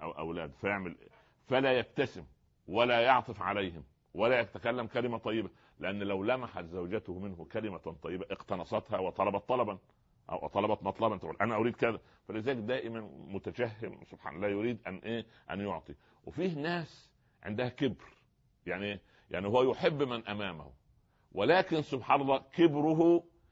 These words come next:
يمنعه من التصريح بهذه المحبة، يعني يقول: "لا، لا، لا، أنا لو قلت لزوجتي: 'أنت عزيزة علي وغالية عندي'، هذه يعني تصيبها بغرور وتتعالى علي وتتكبر، هذه، هذا غباء،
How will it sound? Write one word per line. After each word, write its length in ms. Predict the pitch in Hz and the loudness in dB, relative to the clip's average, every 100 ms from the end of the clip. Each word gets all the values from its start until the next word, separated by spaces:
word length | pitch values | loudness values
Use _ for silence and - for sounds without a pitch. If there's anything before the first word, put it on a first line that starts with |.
| - | -4
يمنعه 720 | 101 113 123 175 160 143 139 | 0 0 2 2 4 2 0
من 180 | 127 123 | -2 -4
التصريح 600 | 117 - 113 127 143 143 | -4 -2 -2 0 0 0
بهذه 400 | 117 117 123 117 | -2 2 2 2
المحبة، 520 | 101 98 90 78 73 - _ - | -4 -6 -6 -8 -14 -18 _ -2
يعني 240 | 98 104 | -2 -2
يقول: 300 | 101 107 101 | -4 -6 -2
"لا، 120 | 123 | -2
لا، 160 | 123 104 | -2 -8
لا، 240 | 104 82 | -8 -8
أنا 100 | 120 | -8
لو 140 | 123 113 | -4 -6
قلت 300 | - 120 95 | -4 -6 -6
لزوجتي: 580 | 87 92 90 101 87 | -6 -4 -2 -4 -6
'أنت 180 | 87 82 | -10 -6
عزيزة 440 | 78 78 95 92 85 | -6 -4 -4 -4 -4
علي 300 | 87 92 90 | -2 -2 -2
وغالية 440 | 85 90 104 95 | -2 -2 -2 -2
عندي'، 340 | 90 107 98 - _ - | -4 -4 -6 -8 _ -12
هذه 400 | 131 170 135 123 | -8 -2 -2 0
يعني 360 | 127 110 104 _ _ | -2 -2 -8 _ _
تصيبها 500 | - 101 147 117 104 | -10 -4 -2 0 0
بغرور 640 | 92 87 87 92 120 120 117 | 0 0 -4 0 2 2 2
وتتعالى 1000 | 107 101 95 - _ 98 104 95 127 123 | 4 4 2 0 _ -8 0 6 8 8
علي 360 | 95 98 127 120 | 6 4 4 4
وتتكبر، 640 | 104 104 117 135 110 123 | 2 -4 -2 -2 -2 -4
هذه، 320 | 139 123 127 | -2 -4 -4
هذا 120 | 151 | -2
غباء، 380 | 127 123 139 - | -2 0 -2 -2